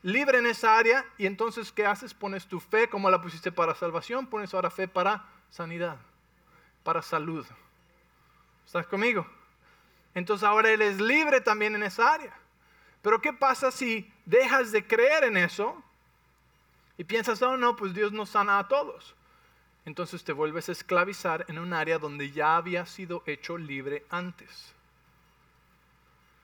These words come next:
¿Sí? Entonces, y así hay, obviamente la verdad de la palabra nunca termina. Y en, en cuanto más conocemos la verdad de la palabra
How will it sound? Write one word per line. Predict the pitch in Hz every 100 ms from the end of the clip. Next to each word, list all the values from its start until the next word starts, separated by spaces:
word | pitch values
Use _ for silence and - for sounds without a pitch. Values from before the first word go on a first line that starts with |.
| _ _ _ _ _ _ _ _ _ _ _ _ -
¿Sí? | 170 185 _ _ _ _ _ _ _ _ _ _ _ _ _ _ _ _ _ - _
Entonces, | 156 160 220 - 131 - _ _ _ _ _ _ _ _ _ _ _ _ _ _ -
y | 185
así | 190 - 262 277 190
hay, | 202 202 - 160
obviamente | 196 208 185 190
la | 180 165
verdad | 156 175
de | 175
la | 165 -
palabra | 151 190 190
nunca | 170 170 165
termina. | 170 156 202 247 -
Y | 190 190
en, | 180 175 - _
en | - 165
cuanto | 175 165 160
más | 165 220 269
conocemos | - 262 220 - 214 202 180 - - - -
la | 165
verdad | 160 160 160
de | 151
la | 151
palabra | 143 139 139 139 190 285